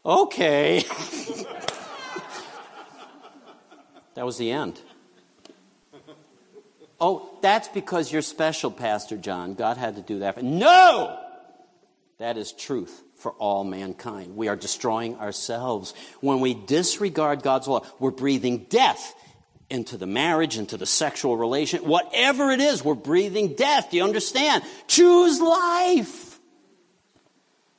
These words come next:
So we blew it by dropping that barrier, and that's why we're in such a complicated situation today. That was one of my stories.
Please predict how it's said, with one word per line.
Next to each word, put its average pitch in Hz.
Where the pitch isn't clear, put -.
So -
we 143
blew 196
it 135
by 131
dropping 151
that 131
barrier, 143
and 104
that's 185
why 113
we're 110
in 104
such -
a -
complicated 127
situation 117
today. -
That 117
was 104
one 101
of 95
my 90
stories. 87